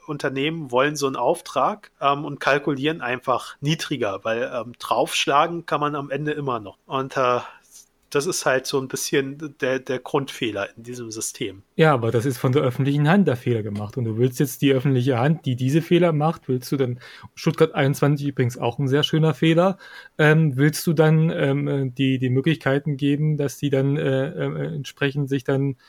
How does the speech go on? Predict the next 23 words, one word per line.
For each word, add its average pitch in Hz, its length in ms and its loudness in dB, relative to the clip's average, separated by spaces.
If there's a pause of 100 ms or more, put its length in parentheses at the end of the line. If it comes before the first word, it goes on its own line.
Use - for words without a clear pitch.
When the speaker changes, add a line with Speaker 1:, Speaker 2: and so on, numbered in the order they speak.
(260)
Speaker 2:
ähm, 131 240 2
den 151 100 2
Energiewandel 151 640 2
hinkriegen? 117 640 -2
Meinst 120 360 -2
du, 196 100 4
die 190 240 2
öffentliche 170 400 2
Hand, 185 480 0
wie 143 160 0
wir 151 100 2
sie 143 140 0
heute 175 320 2
haben, 120 380 -2
kriegt - 180 -8
das 156 140 2
hin? 240 240 2 (220)
Speaker 1:
<laughs> - 580 -6 (600)
Also 165 220 4
ich 160 200 -2
glaube, 156 460 6
wenn, 156 260 -2
äh, 143 840 0